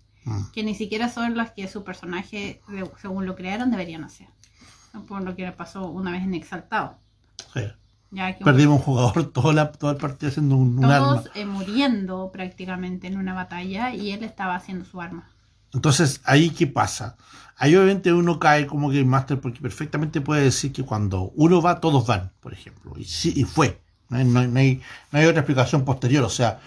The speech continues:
Speaker 1: pero es que yo quiero hacer otra cosa en el pueblo. Ahora es cuando vuelvas. O sea, en este momento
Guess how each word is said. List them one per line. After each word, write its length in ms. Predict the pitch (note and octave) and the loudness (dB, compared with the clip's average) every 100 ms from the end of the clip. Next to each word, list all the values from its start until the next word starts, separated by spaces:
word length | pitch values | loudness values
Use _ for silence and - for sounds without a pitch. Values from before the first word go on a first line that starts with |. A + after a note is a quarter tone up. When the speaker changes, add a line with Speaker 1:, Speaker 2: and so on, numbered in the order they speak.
| - - - | -20 -8 2
Speaker 1:
pero 100 | C3 | 2
es 60 | |
que 60 | D3+ | 4
yo 120 | G3+ | 6
quiero 160 | C#4+ C#4 | 6 6
hacer 160 | - | 2
otra 160 | A#3+ G#3+ | -2 0
cosa 220 | A#3+ A#3+ | 0 2
en 80 | G3+ | 2
el 80 | D3+ | 2
pueblo. 360 | A3 F#3+ G2+ - - _ _ - | 0 0 -2 -6 -20 _ _ -6
Ahora 160 | A2+ | 0
es 60 | C3+ | 4
cuando 260 | E3+ D3+ A#2+ | 6 6 8
vuelvas. 580 | D#3+ B2+ F#2 - - _ | 6 6 0 -8 -12 _
O 40 | |
sea, 140 | - A#2+ | -6 -4
en 60 | |
este 140 | B2+ C3+ | -2 2
momento 580 | B2+ D3 D3+ F3 E3 | 2 2 4 4 4